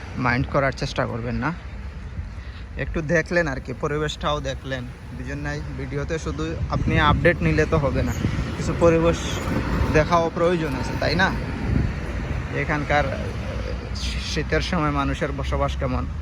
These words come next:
সামারের সময় মানুষের বসবাস কেমন, তাই না?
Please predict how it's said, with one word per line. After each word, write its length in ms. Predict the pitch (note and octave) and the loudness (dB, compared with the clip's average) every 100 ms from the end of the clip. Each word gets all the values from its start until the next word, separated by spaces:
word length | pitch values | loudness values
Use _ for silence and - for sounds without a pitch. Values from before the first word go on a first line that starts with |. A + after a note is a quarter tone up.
| - - - - | 0 2 2 4
সামারের 380 | C3+ C3+ C#3+ C#3 | 4 6 6 6
সময় 360 | - C#3 C#3 | 4 4 4
মানুষের 420 | C3+ C3 C3 B2 C3 | 4 2 2 4 2
বসবাস 480 | C3 C#3+ C#3 C3+ | 2 2 4 2
কেমন, 320 | - - B2 - - - - - - - - - - | 0 -2 -2 -4 -4 -6 -6 -6 -4 -4 -2 -2 -2
তাই 140 | D3+ | -2
না? 160 | D#3+ F#3 | 0 -2